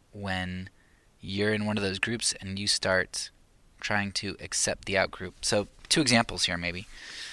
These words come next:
If you are a Democrat and you are pro-life,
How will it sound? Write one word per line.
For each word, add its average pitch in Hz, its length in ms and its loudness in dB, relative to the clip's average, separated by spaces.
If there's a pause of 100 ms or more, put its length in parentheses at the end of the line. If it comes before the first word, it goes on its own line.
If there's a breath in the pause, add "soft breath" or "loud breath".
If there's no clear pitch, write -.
(380 loud breath)
If 107 180 -4
you 143 200 4
are 113 280 8
a 107 120 10
Democrat 101 600 4 (1000)
and 95 560 0 (140)
you 104 320 -4
are 92 280 4
pro-life, 95 920 -4